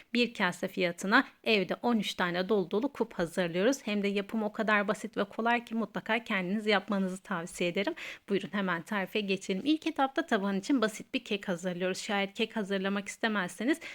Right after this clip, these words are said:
iki tane baton kek hazırdan alıp kullanabilirsiniz isterseniz.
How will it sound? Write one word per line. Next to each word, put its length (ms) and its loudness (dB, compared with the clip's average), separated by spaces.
iki 200 -4
tane 300 4
baton 260 -2
kek 240 0
hazırdan 500 -2
alıp 240 -2
kullanabilirsiniz 880 -2
isterseniz. 680 -4